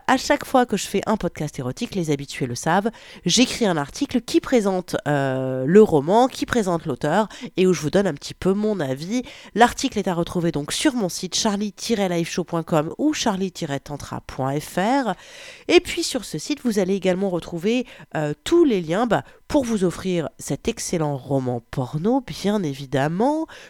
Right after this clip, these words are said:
Quand j'ai des infos sur l'auteur, je vous mets les liens aussi, euh, vers toutes les infos que j'ai sur l'auteur. Et puis, vous pouvez également trouver le lien vers mon Patreon. Alors, Patreon, c'est quoi ? Si vous ne connaissez pas, Patreon, c'est un système de mécénat qui permet de soutenir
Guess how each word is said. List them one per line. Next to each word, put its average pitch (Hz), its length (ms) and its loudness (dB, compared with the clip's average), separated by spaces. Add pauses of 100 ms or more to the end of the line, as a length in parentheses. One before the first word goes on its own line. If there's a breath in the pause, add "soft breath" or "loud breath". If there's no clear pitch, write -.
Quand 359 180 8
j'ai 294 140 4
des 254 160 4
infos 240 240 4
sur 220 140 0
l'auteur, 202 280 2
je 180 80 -6
vous 170 80 -4
mets 170 140 0
les 165 120 -2
liens 165 160 -2
aussi, 170 540 -4
euh, 131 360 -2
vers 127 540 -6
toutes - 180 -10
les 160 120 -2
infos 139 220 -4
que 139 80 -8
j'ai 131 80 -6
sur - 160 -10
l'auteur. 180 380 0 (440 loud breath)
Et 233 100 8
puis, 320 240 8
vous 269 140 2
pouvez 214 560 2
également 202 460 2
trouver 208 320 0
le 220 100 4
lien 240 220 2
vers 190 180 0
mon 185 160 -2
Patreon. 190 520 -2 (180)
Alors, 226 240 4
Patreon, 202 400 -2
c'est 165 160 -8
quoi ? 156 280 -4
Si - 140 -8
vous 156 80 -6
ne 151 80 -6
connaissez 170 400 -4
pas, 208 240 0 (460 loud breath)
Patreon, 311 320 4
c'est 254 180 -4
un 214 60 -2
système 262 360 -2
de 214 100 0
mécénat 202 540 -2
qui 220 200 -10
permet 202 280 -2
de 180 100 -10
soutenir 180 480 -8